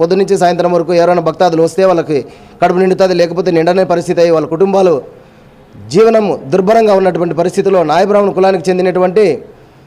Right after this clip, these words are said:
మన నాయకులు వెళ్ళి అప్పటి సీఎంగా ఉన్నటువంటి చంద్రబాబు గారిని కలిస్తే ఆ రోజు ఆ నాయకుల్ని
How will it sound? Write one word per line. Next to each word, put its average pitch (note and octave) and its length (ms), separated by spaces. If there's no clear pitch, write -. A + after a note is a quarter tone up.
మన E3+ 300
నాయకులు F3 580
వెళ్ళి F#3+ 460
అప్పటి G3 260
సీఎంగా G3 340
ఉన్నటువంటి F#3 400
చంద్రబాబు F3+ 300
గారిని E3+ 240
కలిస్తే D#3 560
ఆ D3+ 100
రోజు A3 180
ఆ F3+ 140
నాయకుల్ని F#3+ 600